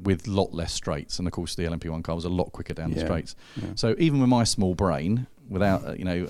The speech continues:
Speaker 1: a myriad of, of, um, algorithms for a, um, a, a, a simulation,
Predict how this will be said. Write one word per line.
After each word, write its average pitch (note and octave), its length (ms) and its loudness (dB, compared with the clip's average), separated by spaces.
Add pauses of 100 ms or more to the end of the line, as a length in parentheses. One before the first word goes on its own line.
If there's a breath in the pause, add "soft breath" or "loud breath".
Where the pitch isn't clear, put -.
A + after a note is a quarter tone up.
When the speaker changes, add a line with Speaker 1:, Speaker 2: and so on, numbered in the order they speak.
Speaker 1:
a F2+ 120 0
myriad F#2+ 600 2
of, F2+ 320 -4
of, F2+ 400 -4
um, F2 240 0
algorithms E2+ 840 2
for F2 240 0
a, D#2+ 320 0
um, E2 340 -2
a, E2+ 60 -4
a, E2 380 -4
a - 60 -4
simulation, E2+ 760 -2